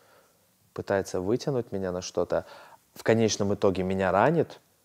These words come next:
я раню его в ответ, и потом меня волнует то, что я ещё и виноват, то, что я ранил. То есть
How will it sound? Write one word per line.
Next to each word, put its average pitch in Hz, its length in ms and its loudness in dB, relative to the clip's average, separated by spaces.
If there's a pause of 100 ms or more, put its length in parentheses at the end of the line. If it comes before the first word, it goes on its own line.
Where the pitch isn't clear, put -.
(160)
я 104 340 8
раню 98 260 2
его 87 160 0
в 90 40 2
ответ, 104 440 2
и 95 40 -6
потом 95 280 -4
меня 90 160 -4
волнует 87 360 -2
то, 120 140 4
что - 200 -4
я 92 180 0
ещё 92 260 -4
и 87 60 -4
виноват, 85 440 -4
то, 92 100 -6
что - 180 -10
я 90 100 -4
ранил. - 260 -10
То - 100 -6
есть 101 120 -4